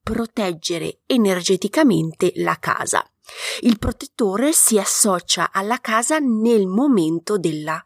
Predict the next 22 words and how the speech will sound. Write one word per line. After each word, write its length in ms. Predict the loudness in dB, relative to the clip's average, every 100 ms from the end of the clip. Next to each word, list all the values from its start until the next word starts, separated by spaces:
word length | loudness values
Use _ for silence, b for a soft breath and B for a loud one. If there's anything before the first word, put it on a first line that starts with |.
| b
sua 360 | b 0 0 -4
costruzione. 880 | -6 -8 -6 -6 -4 -4 -4 -8 -10 _ _ _ _ _ _ -12 B B B
E 80 | B
ricorda 400 | 0 0 0 2
bene 260 | 2 2 0
però, 220 | -2 -4
il 80 | -2
protettore 600 | -4 -4 -4 -4 -4 -2
della 220 | -2 -4
casa 440 | -4 -2 0 0 0
è 260 | 0 0 -4
unico, 640 | -4 -2 -4 -10 -12 -12 -12 B B B
non 420 | 4 6 6 2
cambia 460 | 0 0 0 2 0
mai, 400 | -2 -6 -6 -8 B B
resta 400 | B 2 2 2
sempre 580 | 0 4 2 2 -4 -4 -4
associato 760 | -4 -2 -2 -2 -2 -2 -4
a 80 | -4
quelle 420 | -2 -2 0 -2
mura 360 | -2 -4 -4 -2
lì, 260 | -2 -4